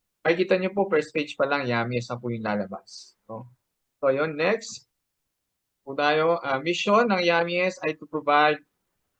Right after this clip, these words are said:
and benefit anyone who will taste the product offering which will lead the customers to say yes. So, kami po dito sa Yummy Yes, no, or in the future, kayo din, um, mission po natin ay mapayes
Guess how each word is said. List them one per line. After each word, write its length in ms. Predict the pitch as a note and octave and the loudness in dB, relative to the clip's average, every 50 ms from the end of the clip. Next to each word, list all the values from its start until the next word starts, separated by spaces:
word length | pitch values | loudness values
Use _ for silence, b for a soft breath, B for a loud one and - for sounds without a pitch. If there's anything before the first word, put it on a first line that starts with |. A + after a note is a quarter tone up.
| _ | _
and 160 | - E3 E3+ | -8 -4 0
benefit 400 | F#3 G#3 G#3+ A3 G#3+ A3 G3+ - | 0 0 0 0 0 -2 -2 -2
anyone 320 | F3 F3+ F3 F3 F3 E3+ E3 | 0 0 2 2 2 2 2
who 160 | D#3+ D#3+ D#3+ | 0 -2 -2
will 160 | D3+ D3+ D3 D3 - | -4 -4 -6 -6 -4
taste 320 | E3 D#3 D3+ D3 - - | -4 -4 -4 -6 -8 -4
the 400 | - C3 B2+ B2+ B2+ B2 A#2+ A#2+ - _ | 0 2 2 4 4 2 2 0 -2 _
product 480 | - D3 D3 C#3+ C#3+ D3+ D3+ C#3+ C3+ | 0 2 2 2 2 0 -2 0 -2
offering 480 | C3+ C#3 C3+ C3+ C#3 C3+ C3+ C3+ C3 C3 | -4 -4 -4 -2 -2 -4 -4 -4 -8 -6
which 480 | C3+ D3+ E3+ F3 - - - - - _ _ _ _ _ | -4 -2 -2 -2 -4 -8 -12 -14 -18 _ _ _ _ _
will 160 | - D#3 F3+ F#3 | -4 -2 -2 0
lead 320 | F#3 F#3 F3+ F3 F3 _ _ _ | 0 -2 -2 -2 -6 _ _ _
the 160 | - C#3 C#3 | -2 0 2
customers 480 | D#3+ D#3 D3+ - D3+ D3+ D3+ C#3+ - | 0 0 0 -2 -6 -8 -8 -8 -10
to 80 | - C#3 | -12 -12
say 160 | B2+ - B2+ | -8 -6 -6
yes. 480 | B2 A#2 A#2+ A#2 G#2 G2 G#2 - - _ _ _ _ _ _ _ _ _ | -4 -4 -2 -4 -4 -4 -8 -16 -20 _ _ _ _ _ _ _ _ _
So, 80 | - | 0
kami 240 | E3+ F#3+ G#3+ B3 C4+ | 2 2 2 2 4
po 140 | C4 C4+ B3+ | 6 6 6
dito 260 | A#3+ A#3+ A#3+ A#3 A#3+ | 6 4 2 0 0
sa 140 | A3 A#3 A#3 | 0 0 2
Yummy 420 | A3 G#3+ G#3+ G#3+ A3 A3 F#3+ D3 C#3 C#3 | 2 2 2 2 0 -2 -2 -2 -2 -4
Yes, 180 | C#3 C3 - D#3 | -6 -8 -8 -4
no, 240 | D3+ D3 D3+ - G2+ | -2 -2 -2 -2 0
or 240 | C3 C#3 C#3 C#3+ C#3 | 2 2 4 2 2
in 100 | D#3 D3+ | 2 2
the 80 | E3 E3 | 0 2
future, 480 | D#3+ A3+ A#3 G#3+ - F3+ D#3+ D3+ D#3 | 0 -2 -6 -4 0 2 2 2 2
kayo 240 | D3+ D#3 D#3+ F#3 G3 F#3 | 2 2 0 0 0 0
din, 320 | D3 C3 B2+ C3 C3 C3+ C3 _ _ _ _ _ _ _ _ | -2 -2 -2 -2 -4 -8 -14 _ _ _ _ _ _ _ _
um, 400 | - C#3+ C3+ C#3 C#3 C#3 C#3 C#3 | -2 2 2 4 2 2 0 0
mission 320 | E3+ F#3+ G3+ G3 A3 G#3 | 0 2 2 2 0 -2
po 120 | G#3 G#3+ G#3+ G#3 | 0 0 0 2
natin 480 | G#3 G#3+ G#3+ G3+ G#3 G3 E3+ E3+ E3 | 4 4 2 2 2 2 2 2 2
ay 120 | - F3 F#3 | 2 0 2
mapayes 880 | F3+ F#3 - F3+ E3 D3+ D#3+ F3 F3+ E3+ - - - - - - - | 2 2 4 2 2 4 4 2 2 2 -2 -8 -14 -16 -16 -18 -20